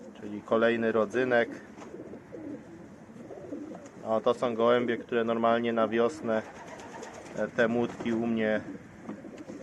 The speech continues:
e, no, raczej nie są dostępne. Tak wygląda, a jest bardzo późne, wszystko jest zaszczepione. Też glazerek i samczyk to będzie. To jednak jest samczyk, prześliczny,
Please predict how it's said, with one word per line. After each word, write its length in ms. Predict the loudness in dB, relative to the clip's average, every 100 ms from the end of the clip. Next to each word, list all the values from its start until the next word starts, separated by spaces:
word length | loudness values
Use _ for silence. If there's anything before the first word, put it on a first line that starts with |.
| -6 -6 -4
e, 500 | -2 0 2 2 0 -4 -8 -8 -8 -4
no, 100 | 4
raczej 360 | 4 4 0 0
nie 120 | 0
są 220 | -2 -2
dostępne. 600 | -4 -2 -2 -2 -6 -8 -8 -12 -14 -16 -18 -18 -20 -18 -18 -8 -4
Tak 140 | -4
wygląda, 640 | -4 -2 0 2 4 4 4 0
a 80 | 0
jest 120 | 6
bardzo 320 | 6 6 2
późne, 400 | -2 -4 -2 -2
wszystko 320 | -2 -10 0
jest 140 | 0 0
zaszczepione. 720 | -4 -6 -4 0 2 2 -2 -4 -20 -20 -20 -20 -20 -20 -20 -20 -20 0
Też 200 | 2 2
glazerek 600 | 4 4 6 6 6 4 0 -16 -20 -20 -20 -14 -12
i 80 | 2
samczyk 500 | 4 4 0 -8 -6
to 100 | -6
będzie. 360 | -4 -8 -10 -12 -12 -10 -12 -8
To 60 | 0
jednak 360 | 0 0 -2
jest 180 | -2 -4
samczyk, 460 | 0 0 0 -4 -6 -10 -20 -16 -16 -16 -18 -18 -18 -20 -20
prześliczny, 840 | -2 0 0 -2 -6 -4 -4 -4